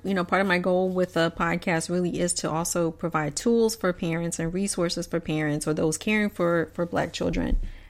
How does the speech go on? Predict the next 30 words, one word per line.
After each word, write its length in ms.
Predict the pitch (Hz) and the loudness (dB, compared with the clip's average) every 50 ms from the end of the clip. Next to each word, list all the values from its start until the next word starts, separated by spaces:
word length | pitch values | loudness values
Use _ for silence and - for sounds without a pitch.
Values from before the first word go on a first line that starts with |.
| - | -2
And 120 | - 175 170 | 0 2 4
so 200 | - 185 175 165 | 6 8 8 8
I 60 | 180 | 8
think 200 | - 202 190 175 | 6 4 2 2
this 180 | 185 185 - | 2 2 2
is 120 | 175 170 - | 2 0 2
an 80 | 170 | 2
important 460 | 160 160 160 - - 180 165 160 156 160 | 0 0 0 0 0 0 0 0 0 0
resource, 440 | 170 170 - - 170 165 165 - | -2 -2 0 2 2 2 4 4
and 320 | 165 160 160 156 156 - - | 2 2 4 2 2 0 -2
I'm, 380 | 190 214 165 165 160 160 - - - - - - - - - - - | -2 0 0 2 2 0 -2 -6 -14 -20 -20 -20 -20 -20 -16 -8 -4
I'm 180 | 175 156 - 151 | -2 -2 0 2
so, 460 | - - 233 247 247 240 220 - - | 6 8 10 10 12 10 8 6 0
so 340 | - - - 202 208 214 202 | -2 0 2 2 2 2 2
happy 360 | 196 196 180 175 175 170 165 | 2 2 2 2 2 2 2
that, 280 | 180 165 160 165 - - - - - - - - - | 2 2 2 0 0 -2 -8 -20 -20 -20 -20 -12 -6
um, 260 | - 160 160 165 160 170 | -2 0 2 4 4 2
you 60 | 175 | 2
took 160 | - 175 165 | 2 0 0
the 80 | - 170 | 0 0
time 320 | - 180 160 156 156 156 | 2 2 2 2 2 2
to 220 | - - 170 156 147 | 4 4 4 4 4
speak 240 | - - - 156 - | 2 -2 -2 0 0
with 120 | 160 - | 0 2
me 120 | 156 156 | 2 0
today 260 | 139 - 156 147 151 147 | 0 0 0 0 0 -2
about, 380 | 135 - - - - 143 - - - | -2 -2 -2 -2 -2 -4 -4 -6 -8
about, 400 | - 160 160 160 151 151 - - | -8 -6 -4 -4 -4 -4 -4 -4
uh, 100 | 165 160 - | -6 -4 -4
Reconstruction. 640 | 156 156 - - 180 - - - - - - - | -4 -6 -6 -6 -8 -8 -8 -6 -6 -6 -8 -8